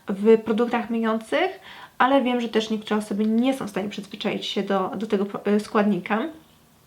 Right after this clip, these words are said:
Dlatego ja bym, a, no, ja bym tutaj nakłaniała, y, osoby do odstawienia takiego mocnego żelu,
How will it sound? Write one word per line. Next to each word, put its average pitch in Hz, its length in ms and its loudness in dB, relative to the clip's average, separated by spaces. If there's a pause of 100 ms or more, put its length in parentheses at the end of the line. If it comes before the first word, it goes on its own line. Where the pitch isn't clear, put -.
(180)
Dlatego 226 300 0
ja 240 140 2
bym, 254 200 -4 (500)
a, 220 340 4
no, 233 460 0 (680)
ja 294 160 4
bym 285 120 -2
tutaj 247 420 0
nakłaniała, 247 840 0
y, 226 240 4
osoby 220 400 0
do 208 340 4
odstawienia 240 680 0
takiego 247 440 -2
mocnego 240 680 -2
żelu, 247 340 0